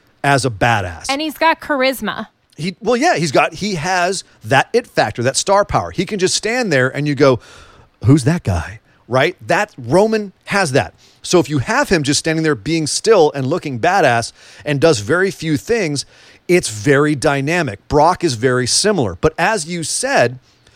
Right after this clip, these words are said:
Speaker 1: there is that little extra something that Roman has where it almost feels like you can see him thinking. You don't
Speaker 2: Yes.
Speaker 1: feel like you can see Brock thinking. Brock's a bit more of a blank
Speaker 2: Exactly.
Speaker 1: slate.
Speaker 2: Exactly.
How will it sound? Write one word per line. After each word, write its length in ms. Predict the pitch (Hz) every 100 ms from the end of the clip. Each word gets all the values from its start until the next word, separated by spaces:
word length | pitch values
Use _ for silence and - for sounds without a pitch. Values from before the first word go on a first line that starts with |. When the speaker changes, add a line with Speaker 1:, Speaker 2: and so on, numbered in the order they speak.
| _ 131
Speaker 1:
there 220 | 185 185
is 280 | 202 233 220
that 200 | 196 185
little 340 | 147 165 180 -
extra 300 | 147 - 196
something 260 | - 143 143
that 160 | 147
Roman 260 | 127 135 123
has 500 | 110 202 185 117 113 - - - _ -
where 240 | 165 175
it 160 | 175 -
almost 440 | 160 196 208 -
feels 260 | - 175 156
like 140 | 151
you 80 | 147
can 120 | 143
see 240 | 135 - 156
him 220 | 139 127
thinking. 640 | - - 147 127 92 73 _ _ _ _ - -
You 160 | 151 208
don't 240 | 226 262
Speaker 2:
Yes. 160 | - -
Speaker 1:
feel 200 | 226 208
like 180 | 180 143
you 100 | 170
can 160 | 160
see 360 | 131 - 185 170
Brock 420 | 127 143 143 135
thinking. 340 | - 151 123
Brock's 280 | 107 156 202
a 20 |
bit 120 | 190 175
more 100 | 156
of 0 |
a 60 | 143
blank 380 | 220 202 131
Speaker 2:
Exactly. 60 | 185 170 175
Speaker 1:
slate. 320 | 233 214 135 _ 208
Speaker 2:
Exactly. 760 | 165 180 180 175 175 -